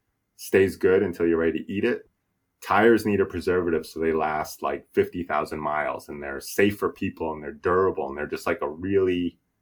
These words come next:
highly engineered product. And we figured out that this preservative chemical, the six P P D, when it reacts with ozone, it creates a molecule that's very toxic to the coho salmon. And that's,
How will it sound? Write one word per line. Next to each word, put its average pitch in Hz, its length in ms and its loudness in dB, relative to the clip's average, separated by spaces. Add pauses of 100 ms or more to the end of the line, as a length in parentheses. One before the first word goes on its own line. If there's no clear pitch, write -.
(120)
highly 98 460 0
engineered 87 480 -2
product. - 560 -4 (800)
And 87 160 -2
we 87 100 0
figured 104 320 2
out 101 180 2
that 90 160 0
this 82 320 -4 (160)
preservative 113 640 4
chemical, 95 540 -2
the - 80 -6
six - 260 -8
P 101 140 -4
P 90 180 -8
D, 92 420 -6 (640)
when 90 140 -2
it 78 140 -2
reacts 98 420 2
with 127 160 4
ozone, 82 640 0 (320)
it 85 100 -2
creates 87 640 0
a 85 80 -4
molecule 82 540 -2
that's 78 340 -8
very 87 280 2
toxic - 480 -8
to 78 80 -6
the - 100 -14
coho - 320 -8
salmon. - 400 -14 (240)
And 78 120 -12
that's, - 360 -8